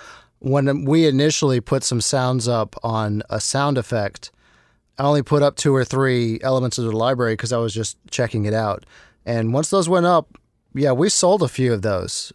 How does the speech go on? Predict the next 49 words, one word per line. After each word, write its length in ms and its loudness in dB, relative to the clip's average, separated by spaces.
just, 420 -6
uh, 220 -2
out 160 2
of 60 -2
the 60 -2
blue 340 0
of 200 -4
some 180 -4
older 220 -2
libraries 380 -2
that 80 -4
have 100 -4
been 80 -6
up 140 -6
there. 200 -6
So 300 -4
I 80 -2
think 160 2
it's 120 2
definitely 360 2
getting 180 2
traffic. 480 -2
He's 160 -2
doing 240 4
really 180 4
good 160 2
things 240 0
to 100 -2
get 240 0
traffic. 420 0
He's 160 -2
blogging. 640 0
He's 120 -4
putting 280 2
other 240 0
content 480 0
up 140 -4
there. 180 0
He's 160 -2
really 360 0
doing 280 4
the 80 0
types 300 0
of 80 -4
things 360 -2
that 200 -2
get 280 0
traffic. 500 -4
So 320 -8